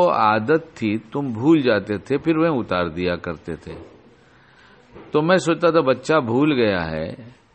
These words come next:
इसलिए मैं उठा के वहाँ रख दूँ, और तुम्हें तो ये अच्छा लगेगा नहीं कि दादा अब्बा उठाएं, एक दिन तुम खुद उठाने लगोगे।" तो एक तो समझाने का ये तरीका है,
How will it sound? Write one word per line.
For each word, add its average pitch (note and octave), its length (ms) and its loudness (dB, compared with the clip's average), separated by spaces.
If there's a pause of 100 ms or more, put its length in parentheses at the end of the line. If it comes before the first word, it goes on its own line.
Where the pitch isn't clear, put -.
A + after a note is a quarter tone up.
(480)
इसलिए D#3 280 2
मैं E3 180 0
उठा E3 300 0
के D#3+ 120 -4
वहाँ D3+ 240 0
रख A#2+ 240 -4
दूँ, G#2 180 -8 (760)
और C#3+ 140 2
तुम्हें F3 320 0
तो F3 80 0
ये E3 60 4
अच्छा A#2 280 0
लगेगा A#2+ 420 0
नहीं D3 160 -6
कि C#3 100 -4
दादा A#2+ 300 0
अब्बा B2 220 -2
उठाएं, G2+ 340 -4
एक F#2+ 160 -4
दिन A2+ 180 -4
तुम A#2 140 -6
खुद E3 180 -4
उठाने C#3 380 -4
लगोगे।" A2 460 -8 (1120)
तो - 160 -2
एक F3 180 2
तो F#3 80 2
समझाने D#3+ 520 -2
का C#3 120 -2
ये G2 160 0 (100)
तरीका F2+ 460 -4
है, G#2 180 -4